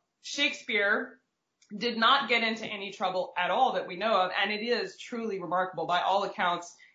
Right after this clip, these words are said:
he should have. In the aftermath of this event, after Essex was arrested, since the play did not rally his support as,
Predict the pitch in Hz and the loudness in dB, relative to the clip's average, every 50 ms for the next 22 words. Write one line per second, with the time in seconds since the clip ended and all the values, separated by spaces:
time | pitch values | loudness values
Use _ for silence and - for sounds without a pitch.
0 | _ _ 220 208 - - - 233 240 240 226 175 170 160 151 165 170 - - - | _ _ -8 -6 -4 -2 0 0 2 2 2 2 2 2 2 2 0 -4 -10 -18
1 | _ _ _ _ - 214 247 240 240 - 190 208 233 - - 262 233 214 202 202 | _ _ _ _ -2 0 2 2 2 4 4 4 4 4 2 0 0 2 2 2
2 | 196 - 196 180 175 185 185 - 185 170 196 196 190 185 180 - - _ - 196 | 2 0 -4 -8 -8 -8 -8 -8 -4 -2 0 0 0 0 -4 -6 -8 _ 2 2
3 | 202 208 - 202 - 180 180 180 - 185 - - 175 160 170 170 175 180 190 185 | 2 2 0 -6 -6 -6 -8 -8 -10 -14 -20 -20 -18 -16 -10 -6 -4 -4 -4 -4
4 | - - 175 165 165 - - 196 175 - - - - - 202 196 190 185 180 170 | -8 -12 -14 -14 -14 -12 -12 -12 -12 -12 -14 -14 -10 -6 -4 -4 -4 -4 -6 -4
5 | 175 180 185 190 - 180 175 170 165 160 170 170 185 165 - - 160 - - 180 | 0 0 2 2 2 2 0 0 0 0 -2 -6 -10 -12 -14 -16 -14 -6 -4 -2
6 | 175 165 160 156 - | -2 -2 -4 -6 -8